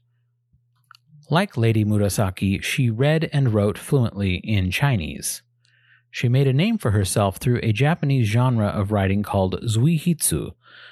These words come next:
which consists of short essays about the person's life. Her crowning achievement was called The Pillow Book, which was a collection of gossip, poetry, complaints, observations, and other day-to-day writings.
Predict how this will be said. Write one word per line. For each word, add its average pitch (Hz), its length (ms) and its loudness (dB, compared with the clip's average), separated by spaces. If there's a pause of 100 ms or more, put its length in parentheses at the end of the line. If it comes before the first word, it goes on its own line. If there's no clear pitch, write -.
(120)
which 123 240 0
consists 139 500 0
of 101 260 0
short 165 340 0
essays 110 460 0
about 101 300 0
the 113 80 -2
person's 92 440 -2
life. 107 460 -2 (840)
Her 113 140 0
crowning 170 400 0
achievement 151 560 0
was 123 140 -2
called 120 440 0
The 131 140 0
Pillow 123 400 0
Book, - 400 -6 (500)
which - 160 -4
was 135 100 2
a 131 80 4
collection 151 480 0
of 98 160 -2
gossip, 139 600 -2
poetry, 135 560 2
complaints, 127 680 -2
observations, 147 720 0 (400)
and 190 200 0
other 117 180 4
day-to-day 98 480 0
writings. 90 680 -2